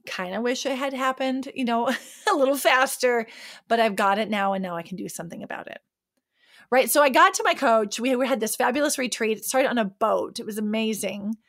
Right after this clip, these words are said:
I've never had a retreat on a boat. Everybody thinks you go to this boring hotel, but I was able to have a wonderful time, really focus on my work and play and running and my health and have some fun.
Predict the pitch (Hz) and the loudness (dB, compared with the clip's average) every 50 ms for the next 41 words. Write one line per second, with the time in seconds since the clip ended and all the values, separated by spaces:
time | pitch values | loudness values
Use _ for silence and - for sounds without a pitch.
0 | _ _ _ _ _ _ _ - 233 214 220 233 233 226 240 262 254 233 233 226 | _ _ _ _ _ _ _ 0 0 2 2 2 2 2 2 2 2 2 0 0
1 | 208 208 - 226 214 208 202 196 190 190 202 185 185 - 190 202 208 226 214 214 | -2 -2 -2 -2 -2 -2 -2 -2 -2 -2 -2 -2 -2 -2 -2 -2 -2 -2 -4 -2
2 | 220 220 208 - 214 220 208 202 190 196 185 185 - 208 202 214 214 226 233 247 | -4 -4 -6 -4 -4 -4 -4 -4 -6 -8 -10 -6 -6 -4 -4 -2 -2 0 -2 -2
3 | 247 - 240 240 208 208 - - 226 220 220 - _ - - 214 202 190 190 185 | -2 -2 -2 -2 -2 -2 -2 -4 -6 -8 -10 -12 _ -4 -2 -2 0 0 -2 -2
4 | - - - - - _ _ - 220 226 208 240 226 220 220 220 220 208 214 208 | -6 -10 -16 -20 -20 _ _ -2 -2 0 2 2 2 2 0 0 0 0 -2 -2
5 | 202 208 202 208 220 220 226 240 262 - 269 240 226 254 233 214 208 208 208 202 | 0 -2 0 0 0 0 0 0 -2 -2 -2 -2 0 0 -2 -2 -2 -2 -4 -4
6 | 202 - - 240 247 262 311 330 - 262 262 254 262 254 - 254 240 233 233 226 | -6 -6 -2 2 2 2 2 4 2 2 2 2 0 -2 0 -2 -2 -2 0 0
7 | 233 233 233 233 233 226 - - - 247 269 311 311 - 262 277 240 233 233 220 | 0 2 2 2 0 -2 -4 -4 -2 -2 -2 -2 -4 -2 0 0 2 2 0 -2
8 | 220 - - 233 269 285 294 254 240 226 220 214 214 214 214 226 254 277 285 277 | -2 -2 -2 -2 -2 -2 0 0 0 0 0 -2 -4 -4 -4 -2 -2 0 0 2
9 | 262 247 240 226 226 226 - - _ - - - - - - - - _ _ _ | 2 2 4 2 2 0 -2 -10 _ -20 -20 -20 -20 -20 -20 -20 -20 _ _ _
10 | _ _ _ - 226 226 226 226 214 202 - - 220 208 - 202 190 - - 214 | _ _ _ -2 -2 0 0 0 -2 -2 -2 -4 -4 -2 -2 -2 -4 -4 -6 -10
11 | 180 | -14